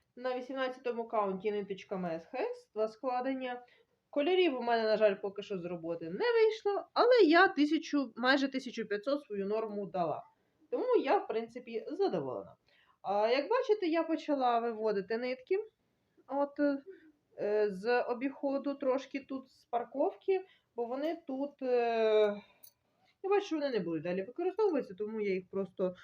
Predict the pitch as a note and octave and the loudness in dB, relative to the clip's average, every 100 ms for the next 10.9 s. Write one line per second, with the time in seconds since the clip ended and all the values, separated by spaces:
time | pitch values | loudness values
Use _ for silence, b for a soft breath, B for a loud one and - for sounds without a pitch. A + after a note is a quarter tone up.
0 | B - A3+ - A3 A#3+ B3 G3+ G3+ G3 | B -6 -6 -4 -4 2 2 4 4 6
1 | F#3+ - G#3 G#3 F#3 D3 C3 B2 - - | 4 2 -2 -2 -2 -2 -6 -8 -10 -14
2 | b b b b - F3 E3+ E3+ E3+ _ | b b b b -10 -6 -4 -6 -10 _
3 | _ D4+ E4+ D4+ C#4 B3 A#3 A3+ G#3 G3 | _ -6 -2 -2 -4 -8 -12 -12 -12 -16
4 | G3 _ - D#4+ B3 G3 - A3 A#3+ G#3+ | -18 _ -8 0 2 2 -2 -8 0 2
5 | G3 F#3+ F#3 F#3 E3+ D#3+ D#3 D#3 - G#3 | 2 -2 -2 -4 -4 -6 -8 -12 -10 -8
6 | A3 - F#3+ G3 F#3+ G#3 A3+ F#3 E3+ G#3 | -8 -10 -14 -16 -8 -4 -2 -4 -8 -10
7 | F#3+ D#3+ D3 - D#3 - D#3+ D#3 D3+ C#3+ | -8 -8 -8 -10 -14 -12 -12 -10 -10 -12
8 | D3+ D3 - F3+ F#3+ F3 E3+ F3 F#3 - | -14 -18 -20 -18 -14 -10 -10 -10 -14 -16
9 | B B B B B B B B B B | B B B B B B B B B B
10 | _ _ _ _ - D4+ D4+ D4 | _ _ _ _ -4 0 2 0